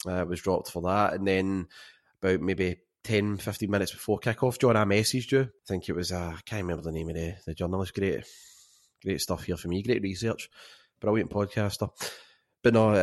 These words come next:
um, somebody was saying that it, it was, like, ninety percent likely he was gonna be away. Brendan even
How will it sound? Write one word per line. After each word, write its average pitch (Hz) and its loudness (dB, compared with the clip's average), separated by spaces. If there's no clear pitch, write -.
um, 95 0
somebody 92 -2
was 87 -2
saying 87 0
that 85 -4
it, - -6
it 65 -10
was, 80 -8
like, 82 -6
ninety 92 -2
percent 90 -4
likely 92 0
he 98 2
was 92 -2
gonna 90 -2
be 85 0
away. 95 4
Brendan 98 2
even 87 -4